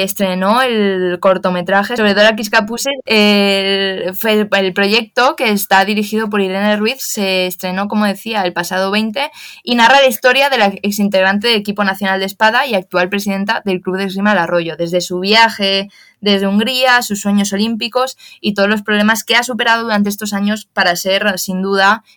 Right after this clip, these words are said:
y, y desde aquí lo reconocemos, uno de los grandes nombres de la espada femenina en nuestro país. Es un, eh, dice la directora Irene Ruiz, que es un relato personal que puede interesar tanto a esgrimistas,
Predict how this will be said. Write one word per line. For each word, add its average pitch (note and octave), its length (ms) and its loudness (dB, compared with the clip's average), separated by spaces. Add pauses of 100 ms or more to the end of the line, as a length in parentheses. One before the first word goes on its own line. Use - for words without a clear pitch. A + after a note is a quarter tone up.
y, F3 840 -2
y F#3 80 -2
desde F3 240 0
aquí F3 240 -4
lo F3+ 240 2
reconocemos, F#3+ 560 -2
uno G3 140 2
de G3+ 80 6
los F#3 80 0
grandes F#3+ 280 0
nombres F#3+ 440 -2 (400)
de G3 100 2
la F3+ 80 2
espada F3+ 320 2
femenina F#3 400 -6
en G#3 60 0
nuestro F#3 320 -2
país. - 340 -8 (1300)
Es G#3+ 380 2
un, A#3 300 -2
eh, G#3+ 260 4
dice A#3+ 240 -6
la A3+ 120 2
directora B3 500 0
Irene A#3 280 -2
Ruiz, B3+ 200 -4
que C4+ 100 -12
es A#3 120 -6
un A3 200 -2
relato A3 340 0
personal A3 500 2
que B3 160 -4
puede A3 160 0
interesar A3+ 460 -2
tanto G#3+ 260 2
a - 20 6
esgrimistas, G#3+ 720 -2